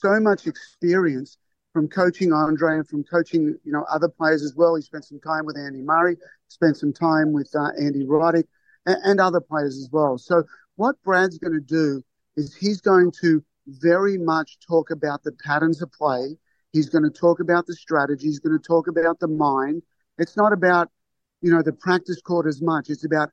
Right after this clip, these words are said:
analyzing matches and analyzing matchup,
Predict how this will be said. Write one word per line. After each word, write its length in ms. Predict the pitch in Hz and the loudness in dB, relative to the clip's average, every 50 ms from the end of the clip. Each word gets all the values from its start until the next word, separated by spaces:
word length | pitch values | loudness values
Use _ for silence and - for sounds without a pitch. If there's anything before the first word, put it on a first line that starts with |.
| - 160 | -4 -4
analyzing 800 | 160 170 180 180 170 160 156 156 156 156 156 143 143 151 147 143 | -2 0 2 2 0 0 0 0 0 -2 -2 -4 -4 -6 -6 -4
matches 500 | 143 147 151 156 - - 170 160 151 - _ - | -4 -4 -4 -6 -6 -6 -6 -6 -6 -8 _ -6
and 160 | 147 147 143 - | -6 -6 -6 -6
analyzing 640 | 147 156 160 165 156 147 151 151 147 127 143 139 135 | -6 -6 -4 -4 -2 0 0 0 0 -2 -8 -10 -6
matchup, 440 | 143 147 151 147 - 151 127 - | -4 -4 -4 -4 -4 -4 -4 -4